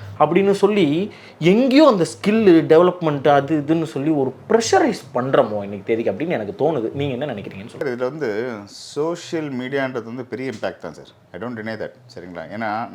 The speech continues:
Speaker 2: நம்மளுக்கு வந்து ஒரு பதினஞ்சு, பதினெட்டு வயசுல தெரிஞ்ச விஷயம்லாம் இப்ப அஞ்சு, ஆறு வயசுலயே குழந்தைங்களுக்கு தெரியுது. For example, நீங்க ஒரு ஹேர் ஸ்டைல் வச்சிருக்கீங்க, நான் ஒரு ஹேர் ஸ்டைல் வச்சிருக்கேன். யார்கிட்ட இருந்து பார்த்தோம்? எங்கேருந்து பார்த்தோம்? நாங்க போய் பார்பர் கட் பண்றோம், இது பண்றோம். இல்லைன்னா என்ன பண்ணுவோம்? ஒரு ஃபோட்டோ எடுத்து எனக்கு இது மாதிரி வேணும், அது மாதிரி வேணும், நம்மளே இன்சிஸ்ட் பண்ணிடுறோம்.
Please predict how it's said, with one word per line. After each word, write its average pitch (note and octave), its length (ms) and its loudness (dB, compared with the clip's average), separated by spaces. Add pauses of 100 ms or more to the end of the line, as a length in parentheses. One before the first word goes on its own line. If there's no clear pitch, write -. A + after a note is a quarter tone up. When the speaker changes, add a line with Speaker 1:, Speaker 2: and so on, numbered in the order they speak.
Speaker 2:
நம்மளுக்கு G2+ 200 -10
வந்து A#2+ 180 -8
ஒரு A2 260 -4
பதினஞ்சு, B2 440 -6
பதினெட்டு G#2+ 420 -6
வயசுல A#2+ 280 -10
தெரிஞ்ச A2 280 -6
விஷயம்லாம் F2+ 400 -12 (300)
இப்ப G#2 180 -8
அஞ்சு, A#2 220 -4
ஆறு B2+ 160 -2
வயசுலயே A#2 140 -10
குழந்தைங்களுக்கு G#2 540 -12
தெரியுது. D#2 160 -12 (400)
For G#2+ 100 -2
example, A2+ 280 -2
நீங்க G#2+ 180 -8
ஒரு G#2+ 120 0
ஹேர் A2+ 140 2
ஸ்டைல் G#2+ 180 -6
வச்சிருக்கீங்க, G#2 280 -10
நான் G2+ 120 -6
ஒரு F#2+ 100 -4
ஹேர் F#2+ 40 -4
ஸ்டைல் A2 220 -8
வச்சிருக்கேன். F#2+ 320 -12
யார்கிட்ட C3 160 -4
இருந்து A2 220 -10
பார்த்தோம்? E2 300 -12 (200)
எங்கேருந்து C3 280 -8
பார்த்தோம்? E2+ 300 -14 (360)
நாங்க E2 160 -12
போய் A#2+ 100 -2
பார்பர் B2+ 340 2
கட் A#2 280 -4
பண்றோம், A#2 160 0
இது A2 160 -2
பண்றோம். G2+ 220 -4
இல்லைன்னா B2 280 -4
என்ன B2+ 160 0
பண்ணுவோம்? A#2 280 -4
ஒரு G#2 80 -4
ஃபோட்டோ A#2+ 140 0
எடுத்து A2+ 240 0
எனக்கு G#2 180 -6
இது A2 60 -8
மாதிரி G#2+ 240 -2
வேணும், G2 240 -4
அது G#2+ 180 0
மாதிரி A2+ 220 0
வேணும், C#3+ 160 -8
நம்மளே D3+ 320 0
இன்சிஸ்ட் B2 280 -8
பண்ணிடுறோம். F2 320 -12